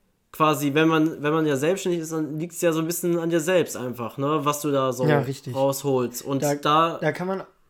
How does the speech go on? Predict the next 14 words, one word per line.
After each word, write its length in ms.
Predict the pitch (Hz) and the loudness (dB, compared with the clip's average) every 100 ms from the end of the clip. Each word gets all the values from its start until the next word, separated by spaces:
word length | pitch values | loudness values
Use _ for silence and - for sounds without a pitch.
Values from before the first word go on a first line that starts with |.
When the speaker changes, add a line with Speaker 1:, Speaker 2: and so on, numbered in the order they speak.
| - | -6
Speaker 2:
da 120 | 156 | -6
kann 140 | 151 | -4
man 120 | 185 170 | -4 -4
auch 160 | 165 | -4
dann, 260 | 147 156 156 _ _ - | -2 -4 -6 _ _ -10
mehr 340 | 160 175 175 | -4 0 0
Arbeit 420 | 180 180 185 175 | 0 2 0 0
heißt 260 | 165 160 - | -4 -4 -2
mehr 160 | 151 160 | -2 -2
Verdienst, 600 | - 147 190 208 208 - | -2 -2 -2 -2 -6 -8
mehr 240 | 160 156 | -2 0
Speaker 1:
Ja. 100 | 135 | 2
Speaker 2:
Aufstiegschancen 840 | 127 123 170 - 170 170 175 170 170 _ | 0 0 -4 -4 -6 -4 -4 -6 -6 _
und 380 | - 165 156 151 | -2 0 0 -4